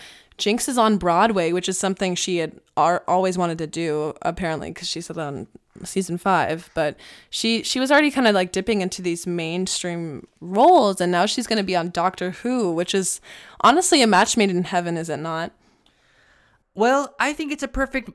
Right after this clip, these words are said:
Speaker 2: I think it's a perfect match because I feel like Jinx Monsoon is the ultimate, like,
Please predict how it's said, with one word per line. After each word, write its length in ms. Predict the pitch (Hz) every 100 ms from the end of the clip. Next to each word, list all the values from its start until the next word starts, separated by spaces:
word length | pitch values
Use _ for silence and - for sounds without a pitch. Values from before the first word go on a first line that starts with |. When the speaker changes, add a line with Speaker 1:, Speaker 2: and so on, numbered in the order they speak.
| -
Speaker 2:
I 120 | 214
think 180 | 269 254
it's 120 | 247
a 60 | 226
perfect 380 | 220 220 202
match 300 | 156 180 - -
because 320 | 170 180 156
I 160 | 147 196
feel 220 | 208 269
like 360 | 240 208 202 151
Jinx 340 | 127 185 -
Monsoon 540 | 190 175 156 160 151 151
is 140 | 135
the 180 | 135 123
ultimate, 680 | 135 143 - 156 147 147 _ _
like, 360 | 131 120 107